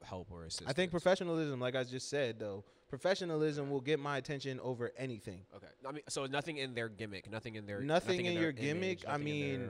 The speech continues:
Speaker 2: mean,
Speaker 1: marketing,
Speaker 2: I
Speaker 1: nothing in
Speaker 2: feel
Speaker 1: their
Speaker 2: like a lot of people that come to me don't know what they're doing. So if you're coming to me, nine times out of ten, you don't know what you're doing, and I probably won't like most of the stuff because, like,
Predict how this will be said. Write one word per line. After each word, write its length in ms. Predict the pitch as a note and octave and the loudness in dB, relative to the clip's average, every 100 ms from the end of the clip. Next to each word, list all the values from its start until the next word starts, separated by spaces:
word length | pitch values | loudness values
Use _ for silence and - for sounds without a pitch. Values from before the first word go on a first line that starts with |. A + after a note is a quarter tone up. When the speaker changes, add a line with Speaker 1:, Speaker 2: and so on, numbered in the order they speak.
| F#2+ | -6
Speaker 2:
mean, 60 | G2+ | -4
Speaker 1:
marketing, 440 | G2+ G2+ G2 F#2+ | -4 -4 -8 -8
Speaker 2:
I 20 | F#2+ | -2
Speaker 1:
nothing 80 | C3+ | -2
in 60 | G3 | 2
Speaker 2:
feel 80 | F3 | 6
Speaker 1:
their 80 | E3 | 8
Speaker 2:
like 360 | D#3 C#3 - - _ _ _ _ _ | 8 6 -2 -20 _ _ _ _ _
a 60 | C#3 | 2
lot 180 | C#3+ D3+ | 4 2
of 80 | |
people 160 | F3 D#3 | 2 2
that 120 | C3 | 2
come 200 | - D#3 | 2 -4
to 100 | D#3+ | -4
me 100 | D#3+ | -6
don't 280 | A#2+ C3+ C3 | -2 -4 -2
know 120 | C3+ | -2
what 140 | C3+ B2+ | -2 -2
they're 120 | A2 | -4
doing. 320 | A2 A#2 F#2+ F#2+ - _ _ | -4 -6 -8 -12 -20 _ _
So 520 | - C#3+ C3 A#2 A2 - | -4 2 4 4 0 -2
if 180 | B2+ B2 | -4 -2
you're 120 | C3 | -4
coming 360 | - E3+ D#3+ C3+ | -2 -2 -2 -2
to 100 | C3+ | -2
me, 200 | C3 B2 | -2 -2
nine 220 | B2+ C3+ | 0 0
times 320 | C#3+ C3 B2 | -2 -2 0
out 120 | B2 | 0
of 80 | A2+ | 0
ten, 200 | - B2+ | -6 -6
you 100 | A2+ | -6
don't 320 | A2 B2+ A#2 | -2 -2 -2
know 120 | A2+ | -4
what 180 | G#2+ G2+ | -6 -6
you're 100 | G#2+ | -8
doing, 480 | G2+ C#3+ C#3+ C3 C3 - - - _ | -6 -4 -2 -4 -8 -14 -20 -20 _
and 480 | B2 A#2+ A#2 G#2+ G#2 - | -6 -4 -4 -6 -8 -8
I 120 | G#2+ | -8
probably 520 | G#2 B2+ A#2 A2 A2+ | -4 -4 -2 -4 -6
won't 320 | G#2 A#2+ C3+ | -4 -6 -4
like 240 | G#2+ A2+ G#2 - | -2 -2 -4 -10
most 340 | A2 A2 - | -10 -8 -10
of 100 | G#2 | -12
the 60 | G#2 | -12
stuff 300 | - A2 G#2 - | -6 -6 -6 -8
because, 360 | G#2 A#2 G2+ | -8 -4 -4
like, 280 | G2 A2+ - | -4 -6 -8